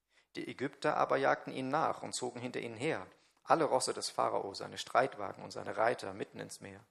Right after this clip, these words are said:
Und es geschah, als die Morgenwache kam, da schaute der Herr aus der Feuersäule und der Wolke auf das Heer der Ägypter und verwirrte das Heer der Ägypter.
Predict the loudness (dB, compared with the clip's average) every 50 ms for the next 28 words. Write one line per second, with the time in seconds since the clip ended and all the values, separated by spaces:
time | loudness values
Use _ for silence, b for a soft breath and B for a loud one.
0 | _ _ _ _ _ _ b b b b b b b b _ -8 -4 -4 -2 -2
1 | -2 -4 -4 -2 0 0 2 0 0 -2 B B B B B -6 -6 -4 -4 -4
2 | -4 0 4 6 6 6 6 4 0 0 -2 -2 -4 -4 -2 -2 -2 -4 -6 -8
3 | -8 -8 -8 -4 0 2 2 2 2 0 -2 -2 0 2 2 2 2 0 -2 -2
4 | -4 -6 -4 0 2 2 2 2 2 0 -2 -2 -2 -4 -6 B B B B B
5 | B -12 -8 -6 -6 -6 0 2 4 4 4 4 4 2 0 0 0 -4 -4 -2
6 | 0 0 0 0 0 -2 -2 -4 -6 -6 -2 -2 -2 -2 -2 -4 -4 -4 -2 0
7 | 0 0 0 -2 -4 -4 -4 -4 -6 -6 -6 -6 -8 -8 -10 -14 -16 _ -16 -16
8 | -16